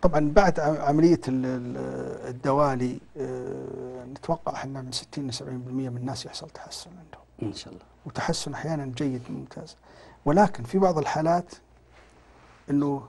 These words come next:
Speaker 1: آه، ستين سبعين بالمية هذولا، آه، يحصل عندهم تحسن. في بعض الناس لا، يحصل تحسن ولكن لفترة بسيطة ويحصل انتكاسة. في ناس يستقر الوضع عندهم ولا يحصل تغير، وفي ناس لا،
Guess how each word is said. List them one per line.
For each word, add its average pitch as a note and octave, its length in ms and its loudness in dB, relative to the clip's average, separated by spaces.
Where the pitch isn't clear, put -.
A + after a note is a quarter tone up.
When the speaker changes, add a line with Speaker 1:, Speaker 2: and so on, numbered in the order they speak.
Speaker 1:
آه، C3+ 640 -6
ستين - 380 2
سبعين F3+ 300 4
بالمية F3 360 6
هذولا، D3 520 2
آه، - 220 -6
يحصل C3+ 320 -4
عندهم B2 240 -6
تحسن. - 420 -12
في G3+ 120 6
بعض F#3 220 12
الناس E3 400 4
لا، C#3+ 160 -4
يحصل D3+ 320 -6
تحسن - 420 -10
ولكن C#3+ 400 -6
لفترة B2+ 480 -6
بسيطة D3+ 380 -10
ويحصل D#3 280 -8
انتكاسة. C3 540 -14
في E3 180 4
ناس F#3 520 2
يستقر D3 560 0
الوضع C#3+ 360 2
عندهم E3 440 -2
ولا D3 180 -2
يحصل C3+ 280 -8
تغير، - 360 -10
وفي E3+ 220 4
ناس A3 320 2
لا، - 80 -6